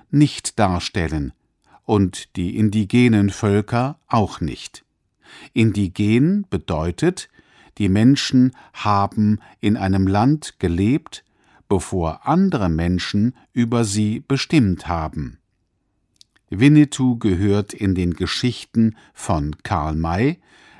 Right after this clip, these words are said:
zu einer indigenen Völkergruppe. Kritikerinnen und Kritiker sagen auch, die alten Geschichten von Karl May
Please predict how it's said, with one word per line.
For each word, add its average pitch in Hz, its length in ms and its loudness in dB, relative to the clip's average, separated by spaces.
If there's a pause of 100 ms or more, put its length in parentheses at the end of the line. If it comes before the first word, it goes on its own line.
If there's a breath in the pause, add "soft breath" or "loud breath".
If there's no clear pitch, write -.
zu 151 260 -2
einer 113 500 2
indigenen 127 1080 2
Völkergruppe. 78 920 -4 (960 soft breath)
Kritikerinnen 135 1080 2 (160)
und 180 420 0
Kritiker 98 640 -2
sagen 82 480 -4
auch, 107 480 -4 (760 soft breath)
die 92 140 -2
alten 160 540 0
Geschichten 107 680 -2
von 82 340 -4
Karl 101 320 0
May 107 400 0